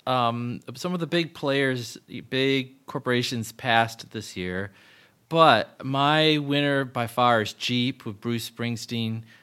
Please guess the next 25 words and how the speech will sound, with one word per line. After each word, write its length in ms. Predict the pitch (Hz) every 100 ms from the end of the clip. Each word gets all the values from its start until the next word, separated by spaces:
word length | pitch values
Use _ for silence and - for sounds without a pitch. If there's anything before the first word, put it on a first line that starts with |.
| _
driving 320 | - 127 123
the 100 | 120
old 440 | - 120 117 120 113 117
white 380 | 117 113 110 110
Jeep 500 | 117 113 113 113 -
to 200 | 123 107
the 340 | 113 110 104 - -
chapel 560 | - 120 117 120 113
in 80 | 110
the 60 | 104
center 320 | - 110 113
of 100 | 107
America, 760 | 104 104 104 107 110 101 98 - _ - _ _
basically 500 | 143 139 - 127 120
asking 460 | 117 113 - 117 107
Americans 720 | 107 107 110 - 110 98 -
to 320 | 104 98 92 - _ _ _ _ _ _
lay 260 | 127 120 120
down, 480 | 117 117 113 113 110
lay 240 | 135 139 131
down 400 | 131 123 123 113
their 380 | 107 107 101 98 -
political 400 | - 131 123 -
arms 540 | - 113 110 110 110 110
and 360 | 101 95 104